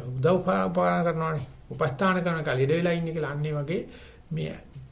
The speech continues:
වර්තමාන මොහොතේ, මොහොතේ පවතින ඥානය කියන ප්‍රඥාවට උ-,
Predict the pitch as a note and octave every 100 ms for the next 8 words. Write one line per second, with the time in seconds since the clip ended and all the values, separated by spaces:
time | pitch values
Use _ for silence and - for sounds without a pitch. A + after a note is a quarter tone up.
0 | - B2+ D3 - F3 E3+ E3+ E3+ F3 D#3
1 | D3 C#3+ E3 F3 D#3+ B2 C#3 D#3+ D#3+ F3
2 | E3+ D3 D3+ D3+ D#3 D3+ C3 B2+ C#3+ D#3+
3 | E3+ E3+ D3+ E3+ D#3+ C#3+ C3 D#3 C#3+ E3
4 | F#3 E3 E3+